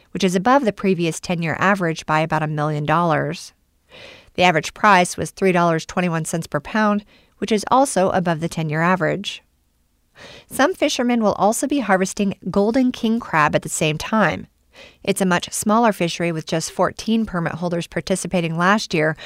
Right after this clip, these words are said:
harvesting forty-seven thousand pounds. This year's harvest goal is up at seventy-six thousand five hundred pounds,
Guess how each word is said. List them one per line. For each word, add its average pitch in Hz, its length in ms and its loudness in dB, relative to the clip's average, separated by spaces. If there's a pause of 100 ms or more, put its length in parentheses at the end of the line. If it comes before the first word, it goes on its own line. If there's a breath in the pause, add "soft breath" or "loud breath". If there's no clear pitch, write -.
(200 loud breath)
harvesting 277 520 0
forty-seven 202 680 2
thousand 156 320 0
pounds. - 580 -2 (800 loud breath)
This 254 240 4
year's 185 200 0
harvest 165 340 -2
goal 160 160 -2
is 160 100 -2
up 220 260 4 (320)
at 180 200 -2
seventy-six 254 600 0
thousand 175 520 0
five 233 240 4
hundred 170 180 2
pounds, 143 460 -2